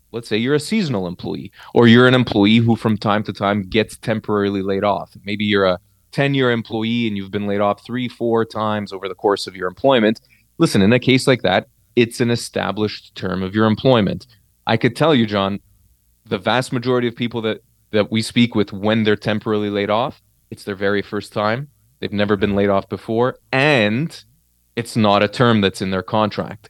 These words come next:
In other words, employers use this tool of temporary layoff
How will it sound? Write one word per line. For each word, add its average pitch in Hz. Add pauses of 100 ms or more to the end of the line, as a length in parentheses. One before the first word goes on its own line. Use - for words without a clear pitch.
In 113
other 131
words, 95 (400)
employers 113 (120)
use 127
this 117
tool 120
of -
temporary 98
layoff 110